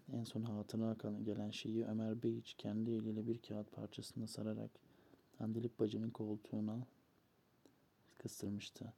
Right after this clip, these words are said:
Selma onu alarak odaya girdi. Annesine bakmaksızın babasına hitap etti. "Bey baba, bunu ne zaman yerine koyacaksın?"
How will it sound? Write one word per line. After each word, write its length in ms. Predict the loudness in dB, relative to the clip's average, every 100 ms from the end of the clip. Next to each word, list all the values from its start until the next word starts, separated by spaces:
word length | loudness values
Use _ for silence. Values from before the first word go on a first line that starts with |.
| -18 -20 -20
Selma 520 | -10 -4 0 0 0 0
onu 300 | 2 2 0 -6 -20 _ _ -20 -20 -20 -20 -20 -8 0
alarak 320 | 2 4 4
odaya 220 | 4 2
girdi. 420 | 2 -2 -2 -4 -8 -8
Annesine 440 | -2 -2 -2 -2 -2
bakmaksızın 560 | -2 -6 -6 -4 0
babasına 340 | 0 -2 -4 -4
hitap 280 | -2 -4
etti. 300 | -4 -8 -10 -10 2
"Bey 140 | 6 8
baba, 300 | 6 0 -8 -18 -6
bunu 180 | 0 2
ne 80 | 2
zaman 220 | 2 0
yerine 260 | 2 0 0
koyacaksın?" 580 | -2 -4 -4 -6 -8